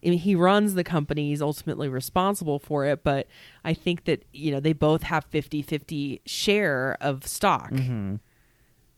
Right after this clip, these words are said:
Speaker 1: Um, they're both, like, fifty percent stockholders or whatever. I don't know.
Speaker 2: I
Speaker 1: Maybe
Speaker 2: mean,
Speaker 1: she's
Speaker 2: is it
Speaker 1: chairman of the board.
Speaker 2: No, b-, isn't, is it,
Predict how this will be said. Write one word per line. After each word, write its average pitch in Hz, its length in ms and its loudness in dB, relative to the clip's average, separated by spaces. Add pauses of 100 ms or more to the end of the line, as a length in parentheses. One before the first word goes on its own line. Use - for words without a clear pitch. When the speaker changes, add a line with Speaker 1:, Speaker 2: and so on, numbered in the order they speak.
(340)
Speaker 1:
Um, 135 500 -2 (120)
they're 170 100 4
both, 175 320 6
like, 170 160 0
fifty 170 340 -2
percent 143 420 -4
stockholders - 880 -8
or 135 60 -10
whatever. 101 500 -12
I 156 80 -4
don't 135 120 -6
know. - 200 -10 (240)
Speaker 2:
I 185 40 -4
Speaker 1:
Maybe 214 200 6
Speaker 2:
mean, 233 100 6
Speaker 1:
she's 381 140 8
Speaker 2:
is 247 100 4
it - 60 0
Speaker 1:
chairman 254 240 6
of 220 60 4
the 185 80 4
board. 160 400 0
Speaker 2:
No, 254 240 6
b-, 214 200 -12
isn't, 247 480 -2 (120)
is 175 140 0
it, 208 200 -2